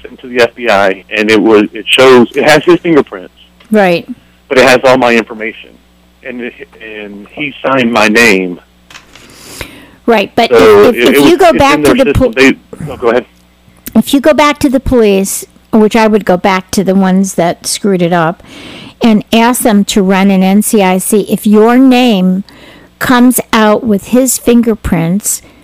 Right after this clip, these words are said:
Speaker 2: as opposed to you being an alias. Now, you're not gonna be able to get them to change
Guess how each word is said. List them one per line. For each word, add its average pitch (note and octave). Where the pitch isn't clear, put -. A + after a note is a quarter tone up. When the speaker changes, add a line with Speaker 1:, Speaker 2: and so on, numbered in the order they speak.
Speaker 2:
as A3
opposed G#3+
to A3+
you A3
being G3+
an G3
alias. A#3
Now, G3
you're A3+
not A#3
gonna D4+
be A3
able G#3
to G3+
get F#3+
them F#3+
to F3+
change G3